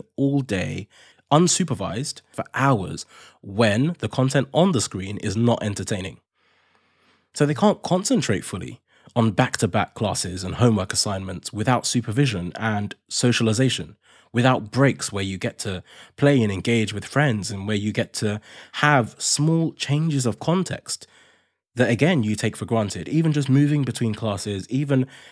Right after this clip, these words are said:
having the small breaks where you go outside, come back inside, things like that. When you're inside the whole day,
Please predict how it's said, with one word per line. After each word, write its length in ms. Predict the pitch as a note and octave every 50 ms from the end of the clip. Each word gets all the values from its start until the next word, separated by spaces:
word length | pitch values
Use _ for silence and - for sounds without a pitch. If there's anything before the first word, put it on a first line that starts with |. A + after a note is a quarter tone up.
| _
having 440 | - - C3+ B2+ C3 C#3 C3+ C3+ C3
the 120 | - A#2+ A2
small 280 | - - E3 E3 D3
breaks 300 | A#2 A#2+ A#2 G2+ - -
where 80 | A2 G#2
you 100 | G#2 G#2
go 140 | - A2 G#2+
outside, 500 | G2+ - - - B2 B2+ C3+ C3+ C3+ -
come 180 | - G#2+ G2+
back 220 | F#2 G2 A2 - -
inside, 480 | C#3 C3 B2+ - C#3+ C3+ C3 B2+ - - - - _ _
things 220 | F3 G#3 G#3+ F3
like 160 | E3+ D3+ - -
that. 280 | - C3+ - - _ _ _ _ _ _ _ _ _ -
When 160 | A#2 D3+ E3
you're 100 | E3+ -
inside 400 | F3 F3+ F3+ E3+ - C#3+ B2 F#2
the 80 | G#2
whole 200 | - - G#2+ G2
day, 380 | F#2+ - - - - F#2+ A#2 -